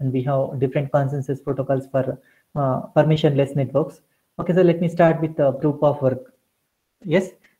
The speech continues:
yeah. So proof of work algorithm, so far we have discussed in the Bitcoin network. Okay, so here the proof of work, the algorithm, the consensus protocol used in the, uh, Bitcoin network, Bitcoin blockchain is proof of work.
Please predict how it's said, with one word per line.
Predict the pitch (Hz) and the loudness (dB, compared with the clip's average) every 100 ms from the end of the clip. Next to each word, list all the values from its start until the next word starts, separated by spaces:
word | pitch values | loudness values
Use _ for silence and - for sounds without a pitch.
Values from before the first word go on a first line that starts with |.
| - | -6
yeah. | 143 131 - _ | -4 -4 -10 _
So | 180 | -4
proof | 165 190 190 | 2 2 4
of | 180 | 2
work | 180 175 | 2 2
algorithm, | 151 143 143 127 160 - - | 2 2 2 0 -2 -6 -6
so | 160 160 | -4 -2
far | 156 | -2
we | 139 139 | -4 -2
have | 143 | -2
discussed | 131 131 151 135 | -2 -4 -6 -4
in | 135 | -4
the | 131 | -2
Bitcoin | 123 131 - 139 127 | -4 -6 -2 -2 0
network. | 123 117 113 _ _ _ _ - | -4 -6 -10 _ _ _ _ -12
Okay, | 147 185 190 _ | -10 -8 -12 _
so | _ 151 | _ -4
here | 143 | -2
the | 131 | -4
proof | - 151 147 | -4 -4 -2
of | 147 139 | -4 -2
work, | 143 160 | -2 -2
the | - 139 | -4 -2
algorithm, | 135 135 131 127 127 | 0 0 0 -2 -4
the | 127 | -2
consensus | 139 143 143 135 135 | -2 -2 -4 -4 -6
protocol | 135 127 139 151 160 | -8 -6 -4 -6 -4
used | 143 139 127 | -2 -2 -2
in | 135 | -2
the, | 127 123 - | -4 -6 -8
uh, | 147 | -8
Bitcoin | 127 127 127 147 135 | -4 -4 -2 -2 0
network, | 131 151 | -4 -6
Bitcoin | 139 131 - 147 131 | -6 -6 -4 -4 0
blockchain | 131 - 139 135 | -2 -2 -4 -4
is | - _ | -6 _
proof | 139 127 | -2 2
of | 190 190 - _ _ | 0 0 -8 _ _
work. | 127 127 127 | -2 0 -2